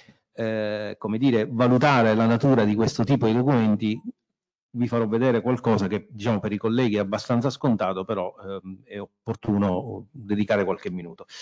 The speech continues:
Dicevo, i punti E, F e G prevedono l'obbligo del deposito del certificato unico dei debiti tributari. Il certificato unico dei debiti tributari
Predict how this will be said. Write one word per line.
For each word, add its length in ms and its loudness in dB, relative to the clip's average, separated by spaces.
Dicevo, 280 4
i 40 6
punti 320 6
E, 280 4
F 140 -4
e 120 2
G 180 2
prevedono 580 2
l'obbligo 420 4
del 140 4
deposito 340 2
del 80 2
certificato 720 0
unico 400 4
dei 100 4
debiti 400 0
tributari. 680 -6
Il 80 -14
certificato 500 2
unico 260 4
dei 120 0
debiti 180 2
tributari 720 0